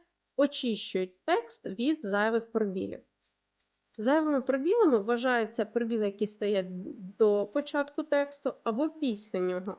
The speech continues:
або якщо між словами у тексті є більше, ніж один пробіл. Ця функція має один аргумент, він є обов'язковим,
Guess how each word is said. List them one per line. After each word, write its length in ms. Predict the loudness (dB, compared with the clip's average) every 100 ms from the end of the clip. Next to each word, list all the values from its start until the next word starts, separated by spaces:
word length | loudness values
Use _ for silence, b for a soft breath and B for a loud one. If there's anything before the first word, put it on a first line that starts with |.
| _
або 280 | -6 -2 2
якщо 560 | 2 2 -2 -2 0 0 B B _
між 360 | 0 2 2 0
словами 580 | -2 2 2 2 -2 -4 _ _ _ _ -4
у 80 | -2
тексті 720 | 2 0 -2 -4 0 0 -4 _
є 300 | -6 0 0
більше, 440 | 2 0 0 -2 0
ніж 280 | 0 0
один 280 | -2 2 0
пробіл. 380 | 2 -4 -4 -12 _ _ _ _ _ _ _ _ _ _ _ _
Ця 140 | -4
функція 580 | 4 6 6 4 0 2
має 560 | 4 6 6 4 0 -4 0
один 380 | 2 4 4 4
аргумент, 680 | 0 -2 2 6 4 4 -4
він 240 | -2 -2
є 220 | 0 0
обов'язковим, 1000 | 0 -2 -2 -2 -4 -6 -8 -2 2 0